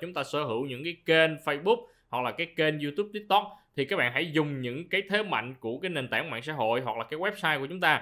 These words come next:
Các bạn đăng ký một cái tài khoản, chúng ta lấy những cái sản phẩm từ Shopee, Tiki, Lazada, các bạn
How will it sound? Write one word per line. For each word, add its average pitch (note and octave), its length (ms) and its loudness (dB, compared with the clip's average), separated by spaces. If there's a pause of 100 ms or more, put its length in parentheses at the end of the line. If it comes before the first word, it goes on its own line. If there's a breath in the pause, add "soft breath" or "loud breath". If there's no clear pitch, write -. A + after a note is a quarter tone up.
(260 loud breath)
Các G3+ 100 -4
bạn D3+ 240 4
đăng E3+ 220 2
ký F3 240 2
một A3 140 -6
cái D#3+ 100 -4
tài C3+ 200 0
khoản, B2 260 2
chúng F#3+ 100 -6
ta E3+ 80 0 (140)
lấy F#3+ 300 2
những C#3 160 -8
cái F#3 80 -6
sản C#3 240 -6 (100)
phẩm C#3 340 -4
từ B2 200 2
Shopee, E3 420 -2 (140)
Tiki, D3+ 420 -2
Lazada, D3 420 4
các C3 140 -8
bạn A#2 120 -6